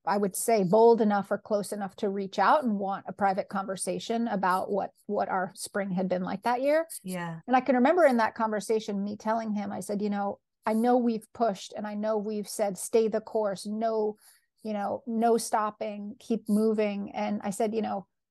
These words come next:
Speaker 1: I just feel like maybe we love you more.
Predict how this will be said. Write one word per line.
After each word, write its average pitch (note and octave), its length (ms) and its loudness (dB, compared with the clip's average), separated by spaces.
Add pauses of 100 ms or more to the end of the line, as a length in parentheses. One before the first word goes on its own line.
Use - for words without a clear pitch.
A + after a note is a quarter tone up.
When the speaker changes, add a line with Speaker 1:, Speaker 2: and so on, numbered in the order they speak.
(420)
Speaker 1:
I A#3 80 8
just C4+ 280 0 (180)
feel B3+ 220 6
like A3 260 4
maybe G#3+ 320 -2
we G#3+ 180 -2
love G3+ 240 0
you B3+ 100 0
more. F#3 420 -4